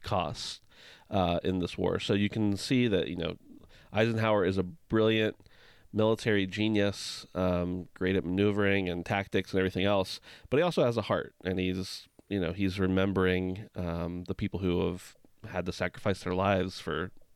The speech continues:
whatever cause, um, with other, whatever side. Uh, so that's certainly not,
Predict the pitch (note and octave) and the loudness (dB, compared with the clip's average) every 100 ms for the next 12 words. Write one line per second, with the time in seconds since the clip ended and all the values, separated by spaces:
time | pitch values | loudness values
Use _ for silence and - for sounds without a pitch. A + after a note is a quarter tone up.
0 | - G2 F2+ E2+ - F#2+ F2+ F#2+ - - | -10 -4 -2 -4 -2 0 0 -2 -8 -18
1 | - - - - - - F#2 F2 E2 F2 | -20 -20 -20 -20 -20 -4 -2 0 -2 -6
2 | E2+ - G#2 G2+ F#2+ F2 - G#2 F#2+ F2 | -10 -6 0 2 4 0 -2 0 2 0
3 | - F#2 D#2 F2+ - - - - E2+ E2+ | 0 0 0 -4 -12 -20 -20 -8 -4 -2
4 | F2 A2 G#2 - A#2+ G2 F#2+ F#2+ - | 0 0 0 0 0 2 2 2 -2